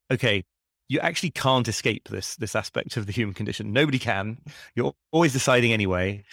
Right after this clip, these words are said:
And then I think it becomes a little easier to maybe make that more bold decision or that riskier decision, because you're choosing that decision as against some others. You're not choosing it any longer as against, uh, not deciding at all, which is not something that is really,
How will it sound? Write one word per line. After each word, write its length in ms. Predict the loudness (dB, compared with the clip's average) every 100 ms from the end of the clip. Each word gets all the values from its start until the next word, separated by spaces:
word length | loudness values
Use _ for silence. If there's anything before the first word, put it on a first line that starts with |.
| -8
And 120 | -2
then 160 | 2 4
I 80 | 4
think 220 | 0 0
it 80 | 0
becomes 320 | 0 0 0
a 40 |
little 160 | 0 0
easier 280 | 0 0 -2
to 100 | 2
maybe 240 | 2 4
make 220 | 2 0 -2
that 160 | -4 -2
more 160 | -2
bold 260 | 0 0 0
decision 400 | -6 -4 -4 -4
or 100 | -2
that 160 | -2 -2
riskier 420 | -6 -6 -4 -4
decision, 440 | -4 -6 -8 -8 -10
because 500 | -8 -2 -2 -2 -8 -20 _ _ _ _
you're 240 | -8 -2 0
choosing 460 | 2 2 4 2
that 200 | 2 0
decision 500 | -2 -4 -4 -4 -6 -8 _ _ -2
as 140 | -2
against 360 | 0 -2 -4 -12
some 240 | -6 0
others. 400 | 0 -2 -10 -10
You're 140 | -2 2
not 220 | 2 0 _ _
choosing 320 | -2 0 0
it 120 | -4 -4
any 160 | -4
longer 300 | -2 0 -2 -2
as 120 | -4
against, 460 | -4 -4 -4 -8 -20 _ _ _ _ _ _ _ _ -4
uh, 240 | -2 -2 -6 _ _ _ _ _
not 200 | -4 -4 -4
deciding 460 | -4 0 0 0
at 140 | -2 0
all, 300 | -2 -2 -12 -12
which 220 | -10 -8
is 120 | -6
not 160 | -6 -8
something 380 | -12 -10 -8
that 120 | -6 -6
is 160 | -2
really, 360 | 0 2 0